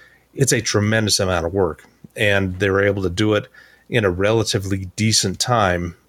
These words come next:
Uh, and I have no idea how many engineers worked on this, but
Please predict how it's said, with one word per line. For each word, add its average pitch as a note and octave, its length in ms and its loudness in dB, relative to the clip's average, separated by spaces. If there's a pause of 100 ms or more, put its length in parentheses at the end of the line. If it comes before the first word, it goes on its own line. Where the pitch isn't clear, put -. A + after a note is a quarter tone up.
(120)
Uh, F2+ 280 -2
and G2 160 2
I G2+ 140 2
have G2+ 160 0
no G2 240 2
idea G2 260 2
how G#2 140 0
many G2 240 0
engineers F#2+ 500 -2
worked G2+ 240 0
on E2 140 -4
this, D#2+ 220 -4
but F#2 260 -2